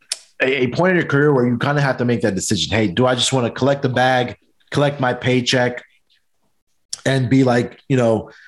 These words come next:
"I'm not gonna win a championship and just, you know, secure my future and future generations by collecting money," or do I wanna go out to another organization, partner up or, or team up with, uh,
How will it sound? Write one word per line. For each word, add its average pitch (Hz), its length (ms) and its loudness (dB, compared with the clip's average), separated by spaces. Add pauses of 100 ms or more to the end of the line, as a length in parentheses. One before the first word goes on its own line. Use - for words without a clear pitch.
(1000)
"I'm 131 140 0
not 143 160 2
gonna 139 120 2
win 131 100 2
a 123 40 2
championship 143 600 0
and 123 120 0
just, 110 240 0
you 113 60 0
know, 117 60 2
secure - 340 0
my 117 160 0
future 135 380 2
and 107 100 -2
future 117 220 0
generations 113 540 0
by 104 140 0
collecting 110 440 -2
money," 143 260 2
or 123 220 2
do 120 140 0
I 113 60 4
wanna 107 180 0
go 110 160 2
out 110 200 2
to 107 100 -2
another 104 240 2
organization, 107 800 2 (640)
partner 131 400 2
up 127 240 0
or, 117 180 2
or 117 60 4
team 131 280 0
up 127 240 0
with, 127 300 -2
uh, 110 160 2